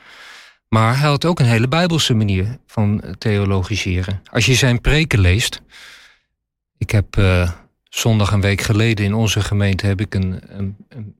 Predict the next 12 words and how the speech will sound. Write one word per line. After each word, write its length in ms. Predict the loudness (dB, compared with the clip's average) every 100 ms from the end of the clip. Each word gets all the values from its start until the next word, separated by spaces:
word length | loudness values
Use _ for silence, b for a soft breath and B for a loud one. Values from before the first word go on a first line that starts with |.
| _
preek 300 | -4 -2 -2
van 260 | -2 0 0
hem 340 | 0 0 -4 B B B B
gelezen 600 | -6 0 2 2 0 -2
in, 300 | 0 -2 -2
eh, 220 | -2 -4 -6 -14 _ _
in, 340 | -8 -6 -6
in 240 | -6 -6 -4
een 120 | -2
dienst 280 | 0 0 -2
van 160 | -2 0
ons. 360 | 0 -2 -6